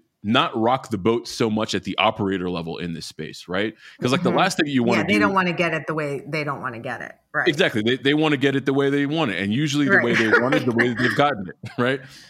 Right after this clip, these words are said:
Speaker 2: Right,
Speaker 1: So, so
Speaker 2: yeah.
Speaker 1: so I think that the reason why it's important to ask all of those questions and just come to some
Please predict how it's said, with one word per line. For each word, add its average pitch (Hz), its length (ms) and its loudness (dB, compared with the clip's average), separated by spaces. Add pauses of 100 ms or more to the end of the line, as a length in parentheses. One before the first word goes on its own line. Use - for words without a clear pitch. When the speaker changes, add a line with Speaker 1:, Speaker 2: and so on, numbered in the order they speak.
Speaker 2:
Right, 247 160 2
Speaker 1:
So, 135 300 2
so 202 80 -2
Speaker 2:
yeah. 170 300 4 (560)
Speaker 1:
so 160 180 0
I 143 80 2
think 180 220 0
that - 160 -6
the 135 80 0
reason 202 260 0
why 170 140 2
it's 147 100 -2
important 170 380 -2
to - 200 -6
ask 156 280 -4
all 120 180 -2
of 110 80 -2
those 107 160 -2
questions 117 680 -4
and 117 240 -2
just - 240 -10
come 165 220 -4
to - 100 -8
some 151 400 -4